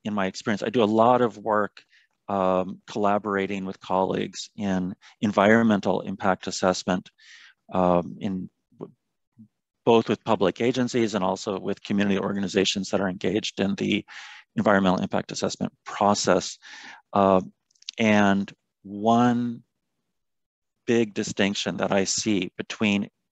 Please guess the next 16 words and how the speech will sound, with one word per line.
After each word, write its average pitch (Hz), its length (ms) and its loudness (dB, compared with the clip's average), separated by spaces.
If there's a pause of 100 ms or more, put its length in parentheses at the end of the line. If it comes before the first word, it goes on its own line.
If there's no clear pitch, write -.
(480)
environmental 104 840 2
impact 92 320 -8
assessment, 95 440 -4 (200)
assessment 98 500 2
and 92 120 -6
health 120 320 2
impact 101 280 0
assessment 95 440 -4 (380)
is - 180 2
this - 160 0
focus 95 360 0
on 92 140 0
changes 104 540 2
in 92 80 -2
the 92 80 -2
population. - 800 -4